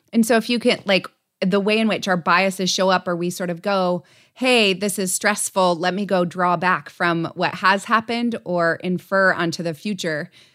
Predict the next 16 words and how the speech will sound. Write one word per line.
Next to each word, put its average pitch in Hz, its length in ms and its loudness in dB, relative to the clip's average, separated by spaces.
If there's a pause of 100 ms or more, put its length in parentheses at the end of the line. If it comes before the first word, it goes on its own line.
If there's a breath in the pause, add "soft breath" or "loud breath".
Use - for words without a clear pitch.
(200 soft breath)
you 208 120 0
know, 165 300 4
some 180 320 -2
sort 175 180 -2
of 156 120 -4
catastrophe 185 920 -4
as 180 160 -4
if 180 200 -2
that's - 340 -4
going 170 220 -2
to 175 120 -6
result 165 380 -4
in 160 320 -4
self-protection 160 880 -4
or - 140 -8
preservation" 156 880 -4